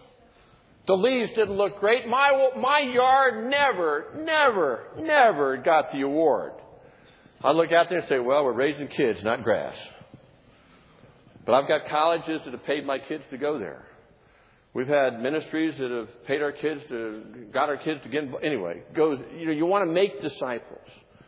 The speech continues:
You wanna make disciples. And one thing I did is on a date. Well, what do you do with a kid on a date? Well, I took Susanna on a date for years and didn't get very deep. It was always kind of superficial until that day that God really showed up. And I,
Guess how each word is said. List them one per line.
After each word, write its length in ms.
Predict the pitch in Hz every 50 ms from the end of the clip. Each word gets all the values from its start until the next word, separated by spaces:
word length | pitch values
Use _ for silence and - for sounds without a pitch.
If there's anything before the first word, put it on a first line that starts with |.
| - _ _ _ _ _ _ _ _ _ -
You 80 | 135
wanna 160 | 143 151 139 123
make 340 | 123 135 147 151 147 -
disciples. 500 | - 113 - - 123 113 110 - 117 110
And 120 | 123 147 156
one 160 | 180 214 214
thing 160 | 220 190 160
I 100 | 147 143
did 200 | 131 127 143 160 151
is 40 |
on 140 | 143 139 143
a 40 | 143
date. 260 | 135 151 143 120 101 - - 156
Well, 140 | 165 185
what 80 | 220 269
do 60 | 311
you 60 | 269
do 100 | 220 262
with 80 | 262 233
a 100 | 214 -
kid 140 | - 233 233
on 80 | 240
a 100 | 214 202
date? 240 | 185 247 262 202 - - - - - - - - - -
Well, 140 | - 139 151
I 60 | 170
took 240 | 170 - - 180 175 -
Susanna 400 | - 180 160 139 151 156 170 170
on 180 | 165 160 160 160
a 60 | 151
date 280 | 139 151 156 180 202 - -
for 80 | - 139
years 460 | 139 170 202 185 139 101 - - - -
and 180 | 113 113 117 113
didn't 180 | 147 156 143
get 160 | 151 156 147
very 180 | 127 151 151 143
deep. 320 | 127 143 151 131 95 - - - - - - - - - - - - -
It 40 | 120
was 100 | 117 123
always 200 | 131 147 147 143 -
kind 140 | - 147 143
of 80 | 135 127 -
superficial 760 | - 170 160 - 147 131 - - 160 156 - - - 85 76 - - - - - - _ _ _ _ -
until 300 | 117 - - 147 143 127
that 260 | 135 127 127 117 107
day 280 | 120 120 127 139 151 143
that 200 | 113 110 107 - - - - - - - - - - _ _ - - - - - _ _ _ - _ _ _ -
God 180 | 117 117 131 127
really 200 | 135 135 131 120 -
showed 220 | - 143 131 127 135
up. 300 | 151 131 101 92 - -
And 80 | 104
I, 140 | 104 104 107